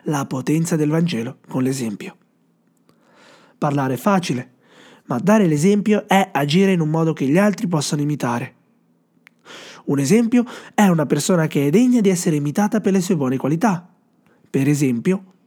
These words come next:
aperte le virgolette, è l'espressione usata per presentare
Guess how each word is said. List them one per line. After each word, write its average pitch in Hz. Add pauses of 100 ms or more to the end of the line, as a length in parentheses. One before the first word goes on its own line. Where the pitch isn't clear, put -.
(140)
aperte 123
le 110
virgolette, 127 (720)
è 247
l'espressione 170
usata 196
per 151
presentare 175